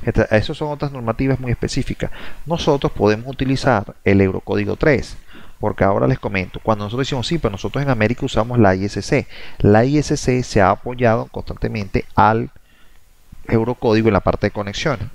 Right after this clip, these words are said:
Esto ha sido de bando y bando, por lo tanto, ya se ha estandarizado tanto para la parte de Europa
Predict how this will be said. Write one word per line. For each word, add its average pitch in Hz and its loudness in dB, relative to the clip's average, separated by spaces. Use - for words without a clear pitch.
Esto - -2
ha - 0
sido 139 2
de 135 6
bando 101 2
y 107 -2
bando, 117 2
por 110 -4
lo 127 -6
tanto, 135 2
ya 110 4
se 120 2
ha 113 6
estandarizado 131 2
tanto 104 0
para 92 2
la 95 4
parte 101 0
de 127 2
Europa 127 -2